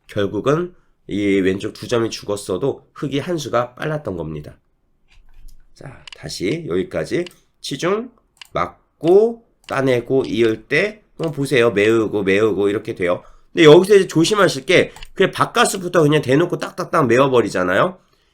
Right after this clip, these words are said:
이렇게 메워버리면은 이제, 이제 이게 대궁소궁이라고 하는 모양인데 이거 먼저 들어가서 하시면 돼요.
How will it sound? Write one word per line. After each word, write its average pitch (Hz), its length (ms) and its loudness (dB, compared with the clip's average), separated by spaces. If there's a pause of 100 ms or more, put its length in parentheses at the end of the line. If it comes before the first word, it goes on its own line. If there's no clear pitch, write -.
(140)
이렇게 196 300 2
메워버리면은 139 920 2 (340)
이제, 127 540 4 (1160)
이제 113 120 -2
이게 120 380 2
대궁소궁이라고 160 960 2
하는 160 160 2
모양인데 107 440 2
이거 135 260 0
먼저 135 320 4
들어가서 147 440 2
하시면 160 340 -4
돼요. 92 240 -4